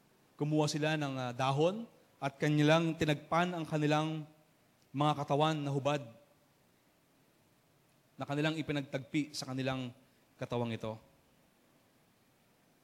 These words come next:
And sometimes, ginagawa din natin to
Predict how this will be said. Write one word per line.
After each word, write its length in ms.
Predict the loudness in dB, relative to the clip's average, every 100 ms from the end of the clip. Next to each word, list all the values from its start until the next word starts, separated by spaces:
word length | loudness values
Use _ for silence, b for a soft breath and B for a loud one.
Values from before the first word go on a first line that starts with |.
| _ _ _ -20 _ _ _ -10
And 80 | -4
sometimes, 720 | -4 -2 -4 -4 -8 -12 -16 _ _ _ _ _ _ _ _ _ _ _ _ _ _
ginagawa 480 | 0 2 6 6 6
din 160 | 4 0
natin 240 | 0 -2
to 80 | 0